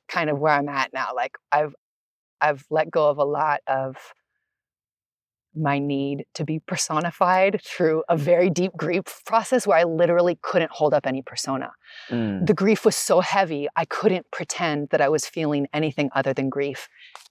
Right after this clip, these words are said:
Speaker 1: everywhere I walked for almost two years.
Speaker 2: Mm.
Speaker 1: I couldn't walk into a restaurant and hear a certain song. I was on my knees. Complex P T S D overtook my nervous system.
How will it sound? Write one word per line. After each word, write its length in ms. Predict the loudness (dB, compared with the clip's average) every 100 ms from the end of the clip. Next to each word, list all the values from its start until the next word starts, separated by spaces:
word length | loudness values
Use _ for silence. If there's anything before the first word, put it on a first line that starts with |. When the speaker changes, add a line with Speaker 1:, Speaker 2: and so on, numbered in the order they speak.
| _ 0
Speaker 1:
everywhere 460 | 2 2 4 4
I 80 | 4
walked 420 | 2 2 2 -2
for 160 | -10 -6 -2
almost 400 | 0 -2 -4 -6
two 140 | -4
years. 600 | 2 4 4 -2 -6 -6 -6
Speaker 2:
Mm. 440 | -4 -4 -6 -12 -20 _ _ _ _ _ _ _ -6
Speaker 1:
I 60 |
couldn't 300 | 0 2 2
walk 220 | 2 0 0
into 160 | -2
a 80 | 0
restaurant 480 | 0 0 -2 -2 -4
and 100 | -4
hear 180 | -6 -4
a 60 | -4
certain 280 | -4 -6 -2
song. 240 | -2 0 2
I 80 |
was 140 | 2 2 2
on 180 | 2
my 140 | 2 0
knees. 280 | -2 -4 -6
Complex 640 | -2 0 2 2 0 -2
P 200 | -6 -4
T 160 | 0 0
S 160 | 0
D 220 | -4 -6 0
overtook 720 | 2 2 0 -2 -4 -6 -4
my 140 | -4 -2
nervous 480 | 0 -2 -2 -6
system. 560 | -6 -6 -6 -8 -12